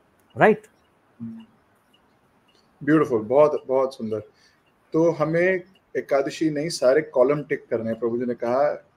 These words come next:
Speaker 2: "अगर एक थोड़ा सा ऊपर नीचे है तो दूसरा हमारी सहायता कर जाएगा, आपका वैकुंठ रूपी college में admission पक्का।"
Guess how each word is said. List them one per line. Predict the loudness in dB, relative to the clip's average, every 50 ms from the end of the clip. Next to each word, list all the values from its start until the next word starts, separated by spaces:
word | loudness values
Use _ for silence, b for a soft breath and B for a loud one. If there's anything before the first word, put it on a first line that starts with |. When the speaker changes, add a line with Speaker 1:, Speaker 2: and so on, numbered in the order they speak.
| _ _ -8
Speaker 2:
"अगर | -4 -4 -4 -4
एक | -4 -6 -6 -6 -8
थोड़ा | _ -4 0 2 2 2 2
सा | 2 2 0
ऊपर | -2 0 -2 -4 -4 -4
नीचे | -4 -6 -6 -6
है | -4 -4 -6
तो | -8 -8
दूसरा | -12 -12 -10 -10 -10 -6 0 0 0 0
हमारी | 0 -2 -2 -2 -2 -4
सहायता | -6 -8 -8 -8 -6 0 0 0
कर | 0 0 -2 0
जाएगा, | 2 4 4 4 4 4 4 2 2 -2 -8 _ _ _ _ _ _ _ _ _ _ _ _ -2 0
आपका | 2 2 2 0 -4 _ -2 0 0 2 2 0
वैकुंठ | -2 0 2 2 2 2 0 -4 -4 -4 -4 -6 -10 -10 -8
रूपी | -6 -4 -4 -6 -6 -6 -6 -6
college | -6 _ -12 -6 -2 2 2 4 4 4 2 2 -6 -4
में | -2 0
admission | 0 0 0 -2 -4 -6 -4 -6 -8 -8
पक्का।" | -8 -10 -12 -12 -12 -14